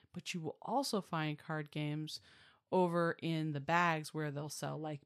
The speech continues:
bits of Little People or Barbies or whatever toys,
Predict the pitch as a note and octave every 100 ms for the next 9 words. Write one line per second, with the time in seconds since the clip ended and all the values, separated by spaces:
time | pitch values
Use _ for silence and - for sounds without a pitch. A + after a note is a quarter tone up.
0 | - D#3 - - D#3 D3+ F3 F3 D3+ D3+
1 | C#3+ - A2+ D3 E3 E3 D3+ E3 D3 D#3+
2 | D3+ F#3+ A#3+ G3+ - F#3+ F3+ E3